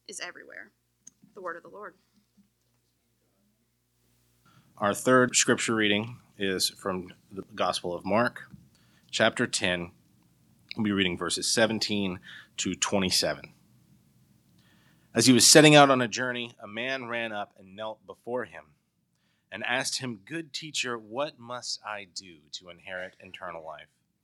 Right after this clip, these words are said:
Speaker 2: Jesus said to him, "Why do you call me good?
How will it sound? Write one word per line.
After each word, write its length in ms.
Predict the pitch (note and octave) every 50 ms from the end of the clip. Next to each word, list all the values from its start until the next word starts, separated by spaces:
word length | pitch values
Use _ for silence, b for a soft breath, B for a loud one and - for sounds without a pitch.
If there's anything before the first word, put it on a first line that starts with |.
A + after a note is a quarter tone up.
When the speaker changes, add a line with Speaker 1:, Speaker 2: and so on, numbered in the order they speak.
| B B B B B B B B B B B _ _ _ _ _ _ _ _ _ _ -
Speaker 2:
Jesus 320 | - A#2+ A#2 A#2 A2+ -
said 180 | - C3 A2+ -
to 60 | A2
him, 360 | F#2+ G#2+ G#2 G#2 G2+ G2 G#2 G#2 _ _ _ _ _ -
"Why 180 | G#2+ A2+ C3 C3+
do 80 | C3+
you 140 | C3+ D3 D3+
call 260 | D3 - C#3 C#3 C3
me 160 | C3 C3+ C3+
good? 300 | B2 A2+ C3+ C3 F2 D#2+